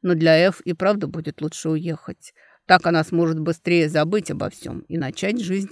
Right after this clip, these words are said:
заново. Не лишай сестру этого шанса из-за собственных страхов. Если тебе будет легче, я отправлю в пансион специальную охранницу.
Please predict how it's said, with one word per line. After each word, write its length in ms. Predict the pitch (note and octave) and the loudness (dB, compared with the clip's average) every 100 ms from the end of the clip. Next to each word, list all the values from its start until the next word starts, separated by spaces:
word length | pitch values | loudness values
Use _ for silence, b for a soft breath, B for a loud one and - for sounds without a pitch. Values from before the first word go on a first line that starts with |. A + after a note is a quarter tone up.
| - | -10
заново. 600 | F3 G3 C#3+ - - G#3+ _ _ - | -6 -4 -4 -6 -10 -14 _ _ -4
Не 100 | D4+ | 0
лишай 300 | B3+ - D3 | 0 0 -6
сестру 380 | - - - C3 | -6 -14 -8 -8
этого 260 | - F3+ D#3 | -8 -10 -8
шанса 420 | - - - D#3 | -8 -8 -8 -8
из-за 200 | D#3+ D3 | -6 -6
собственных 480 | - D3+ - D3+ - | -6 -10 -6 -6 -6
страхов. 600 | - D3 - G3+ - _ b b b | -8 -8 -8 -16 -20 _ b b b
Если 280 | - D#3+ E3+ | -2 -2 -2
тебе 260 | E3 E3+ E3+ | -4 0 0
будет 280 | F3 E3 D#3+ | 0 -2 0
легче, 360 | G#3+ C#4 - D3+ | -2 -2 -6 -2
я 140 | D#3+ | -2
отправлю 380 | D#3+ F#3 F#3 E3+ | -2 -2 -2 -2
в 60 | |
пансион 420 | - F3 - B3+ D4+ | -4 -6 -2 -2 -2
специальную 520 | - - A3 B3 D#3 | -6 -6 -2 0 -2
охранницу. 760 | - C#3+ D#3 D#3+ D#3+ - D#3+ | -4 -2 0 -2 -4 -10 -10